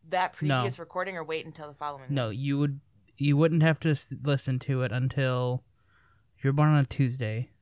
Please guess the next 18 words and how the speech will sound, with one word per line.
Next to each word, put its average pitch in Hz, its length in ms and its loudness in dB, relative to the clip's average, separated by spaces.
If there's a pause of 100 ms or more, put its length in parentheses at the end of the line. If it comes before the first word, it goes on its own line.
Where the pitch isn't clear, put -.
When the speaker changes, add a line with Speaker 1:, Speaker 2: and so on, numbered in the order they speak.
(840)
Speaker 1:
Yeah. 147 160 -20
Speaker 2:
It's 151 120 2
always, 190 220 8
like, 190 160 4
this, - 280 0 (1040)
um, 120 420 -2
the 127 100 -6
second 139 460 0
Michael 127 220 -2
Dupree 127 220 -2
Variety 123 300 0
Hour 127 260 -2 (220)
to 139 100 2
be 135 180 0
released 123 440 -4
after 135 340 -2
you're 107 160 -6
born. 78 320 -12